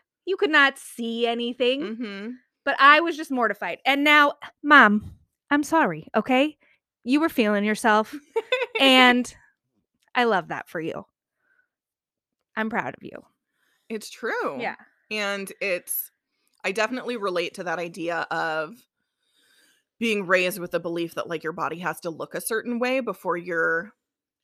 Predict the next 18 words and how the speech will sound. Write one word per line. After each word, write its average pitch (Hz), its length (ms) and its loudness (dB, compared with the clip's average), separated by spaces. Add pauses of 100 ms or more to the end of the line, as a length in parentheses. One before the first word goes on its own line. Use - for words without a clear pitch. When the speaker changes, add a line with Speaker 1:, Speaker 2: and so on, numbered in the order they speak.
(180)
Speaker 2:
allowed 156 680 -4 (100)
or 165 580 -4 (260)
should 185 540 -4
feel 170 360 -4
confident 170 800 -6
in 135 420 -14 (120)
showing 170 500 -6
it 151 140 -6
or - 120 -6
celebrating 139 640 -6
it. 415 80 -6
Speaker 1:
Yes. 381 280 -2 (260)
Speaker 2:
And 170 260 -2 (100)
thank 185 240 -4
goodness 196 440 -2
we're 175 140 -2
moving 170 320 -6
away 160 600 2